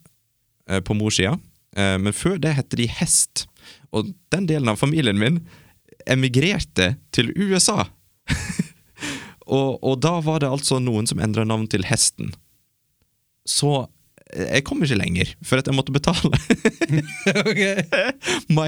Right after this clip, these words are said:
Speaker 1: Heritage. Det var dritdyrt! Det var sånn seks hundre fly. Nei takk. Det er mange filmer. Men, eh, d-, så jeg kan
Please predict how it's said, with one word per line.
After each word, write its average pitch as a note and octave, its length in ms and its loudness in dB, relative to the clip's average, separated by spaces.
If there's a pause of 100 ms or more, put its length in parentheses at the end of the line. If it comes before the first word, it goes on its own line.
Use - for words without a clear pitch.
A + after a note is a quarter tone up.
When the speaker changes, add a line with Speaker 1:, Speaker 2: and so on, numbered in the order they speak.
Speaker 1:
Heritage. C#3+ 400 2
Det - 60 2
var D#4 100 -4
dritdyrt! F#4+ 640 0
Det - 80 -10
var A#3 140 0
sånn - 100 2
seks - 400 2
hundre F#3+ 160 0
fly. C#3 160 -2
Nei A2 300 0 (100)
takk. - 300 -4 (640)
Det - 80 -4
er C3+ 80 0
mange A#2 240 0
filmer. C3 320 0 (480)
Men, C3+ 320 -2
eh, C3+ 480 -2
d-, - 240 -6
så D#3+ 160 2
jeg F3 80 -2
kan - 160 -6